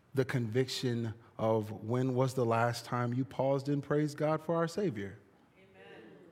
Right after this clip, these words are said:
Speaker 2: Amen.
Speaker 1: Like, really?
Speaker 2: Yes.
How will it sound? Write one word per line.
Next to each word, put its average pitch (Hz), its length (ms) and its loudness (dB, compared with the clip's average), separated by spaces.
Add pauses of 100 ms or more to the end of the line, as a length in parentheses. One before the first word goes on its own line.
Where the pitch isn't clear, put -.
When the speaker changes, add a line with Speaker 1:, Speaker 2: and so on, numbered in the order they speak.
(640)
Speaker 2:
Amen. 196 180 -20 (1120)
Speaker 1:
Like, 196 180 4
really? 196 460 6 (1300)
Speaker 2:
Yes. 214 80 -20